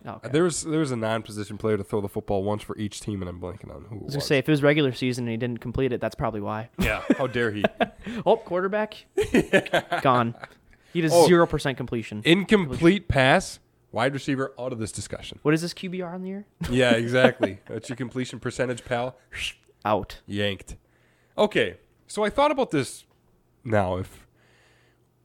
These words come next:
Speaker 2: does it, sca-, and I'm using this as a transition question. We don't have to spend too
Speaker 1: Mm-hmm,
Speaker 2: much time.
Speaker 1: mm-hmm.
Speaker 2: Does it tarnish Aaron Rodgers' M V P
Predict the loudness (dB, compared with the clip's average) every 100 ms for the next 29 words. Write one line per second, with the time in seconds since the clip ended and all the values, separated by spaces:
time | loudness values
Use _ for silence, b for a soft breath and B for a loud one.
0 | _ 2 4 4 0 _ _ _ -10 -6
1 | -4 -6 -4 4 8 10 8 6 4 2
2 | 2 4 4 4 2 4 4 4 2 0
3 | 0 -2 -2 0 -2 -2 -6 -10 2 4
4 | 4 2 2 2 _ -2 0 4 4 6
5 | 2 0 -12 -16 _ _ _ _ _ _
6 | _ -4 2 2 4 2 2 4 4 2
7 | -8 _ -4 -2 -2 -4 -4 -6 -2 0
8 | 0